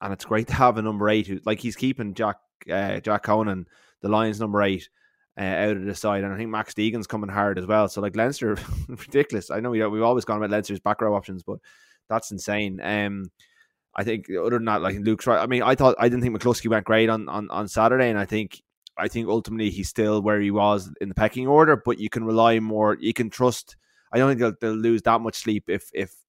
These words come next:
one of Aki or, or Henshaw goes down. I still think they prefer to have, um, Henshaw and Aki available for the World Cup. And O'Brien had a great, great couple months. But I actually think more players played themselves out of contention than played themselves in. I, I think it more reinforced the pecking order this month than, than anything else. And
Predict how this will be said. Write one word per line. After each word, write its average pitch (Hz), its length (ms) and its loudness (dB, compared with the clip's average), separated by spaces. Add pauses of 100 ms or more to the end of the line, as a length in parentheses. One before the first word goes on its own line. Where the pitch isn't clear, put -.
(120)
one 113 260 -4
of 98 100 -4
Aki 104 320 -2
or, 101 160 -2
or 95 220 -4
Henshaw 104 340 -2
goes 98 160 -8
down. 101 160 -4
I 92 60 -8
still 123 200 -2
think 110 140 -6
they - 80 -14
prefer 104 360 -2
to 98 100 -12
have, 101 280 0 (600)
um, 95 300 -4
Henshaw 101 360 -2
and 98 80 -2
Aki 101 260 -4
available 101 380 -2
for - 120 -10
the 95 60 -6
World 101 240 -2
Cup. 104 240 -2 (420)
And 95 140 -4
O'Brien 101 340 0
had 95 100 -4
a 95 60 -6
great, 98 240 -4 (100)
great 101 280 -2
couple - 160 -12
months. 110 200 -4
But 110 100 0
I 110 60 6
actually 127 220 2
think 113 140 -2
more 113 220 4
players 107 320 2
played 110 240 2
themselves 101 400 -2
out 110 140 2
of 107 60 -2
contention 101 440 -6
than 95 80 -8
played 101 160 -2
themselves 98 380 -4
in. 107 120 0
I, 101 100 -2 (100)
I 101 100 -4
think 120 200 -2 (380)
it 107 120 -2
more 123 240 6
reinforced 120 640 4
the 117 40 -6
pecking 123 340 -2
order 127 300 2
this 131 220 -2
month 143 340 -4
than, 104 300 -4
than 104 120 -4
anything 104 380 -4
else. 101 320 -2
And 92 220 -12